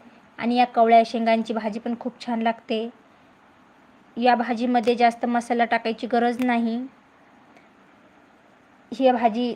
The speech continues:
साधी, साधी भाजी केली तरी पण खूप छान लागते. याला, या भाजीला जास्त मसाला लागत नाही. याच्यामध्ये एक करहाडाचं जर चटणी टाकली ना, तर खूप छान टेस्टी भाजी बनते. हाऊसवाईफ मराठी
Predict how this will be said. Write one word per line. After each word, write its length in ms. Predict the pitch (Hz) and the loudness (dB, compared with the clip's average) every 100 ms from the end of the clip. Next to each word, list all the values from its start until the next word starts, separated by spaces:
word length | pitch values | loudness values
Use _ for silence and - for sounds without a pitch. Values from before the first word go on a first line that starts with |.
| - | -8
साधी, 560 | - 226 208 247 247 - | 2 2 4 0 -2 -4
साधी 380 | - 240 226 254 | 4 4 4 2
भाजी 260 | 233 233 240 | -2 -4 -2
केली 220 | 247 233 | -2 0
तरी 120 | 247 254 | 0 0
पण 220 | 269 262 | 0 -2
खूप 200 | - - - | -4 -10 -8
छान 140 | 240 | -2
लागते. 480 | 226 233 - 233 240 - _ | 0 0 0 -2 -2 -6 _
याला, 280 | 240 226 226 | 0 2 4
या 140 | 233 | 4
भाजीला 320 | 233 233 247 233 | 4 4 4 6
जास्त 260 | 233 233 | 4 2
मसाला 360 | 226 226 233 220 | -2 0 2 2
लागत 320 | 220 220 226 | 2 0 -2
नाही. 300 | 254 226 226 254 _ _ _ _ - _ _ _ - | -2 -2 -4 -8 _ _ _ _ -20 _ _ _ -10
याच्यामध्ये 440 | 226 262 247 233 | 2 4 4 4
एक 100 | 247 254 | 2 4
करहाडाचं 460 | 240 240 240 254 240 | 4 6 4 2 -2
जर 180 | 240 240 - - _ - | 0 0 -4 -10 _ -4
चटणी 280 | 247 254 | -2 0
टाकली 300 | 240 233 262 | 2 2 2
ना, 140 | 247 247 247 | 0 0 0
तर 60 | 247 | -4
खूप 280 | 262 - - | -6 -8 -4
छान 180 | 240 240 | -2 0
टेस्टी 320 | 226 220 247 | -2 -2 -4
भाजी 280 | 240 226 233 | -2 -2 0
बनते. 460 | 226 226 233 233 247 - _ - - - | 0 2 0 0 -4 -16 _ -20 -20 2
हाऊसवाईफ 500 | 247 294 - 262 269 | 4 4 4 2 4
मराठी 400 | 269 269 269 | 2 2 -2